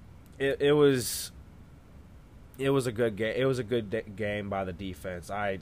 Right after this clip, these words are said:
I have to say I'm very, very pleased with how our defense has been playing. It's, it's nice to see. All linebackers were phenomenal. Uh, like I said, uh,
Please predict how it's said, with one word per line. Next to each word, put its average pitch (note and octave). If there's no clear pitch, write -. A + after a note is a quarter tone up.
I G#2+
have G2
to F#2+
say F#2+
I'm G2
very, G2
very F2+
pleased F#2
with G2
how F#2
our F#2+
defense F#2
has F#2
been F#2+
playing. F2+
It's, G2
it's -
nice C3
to G2
see. F#2+
All B2+
linebackers G#2+
were G2+
phenomenal. F#2+
Uh, F#2+
like G2+
I F#2+
said, G2
uh, G2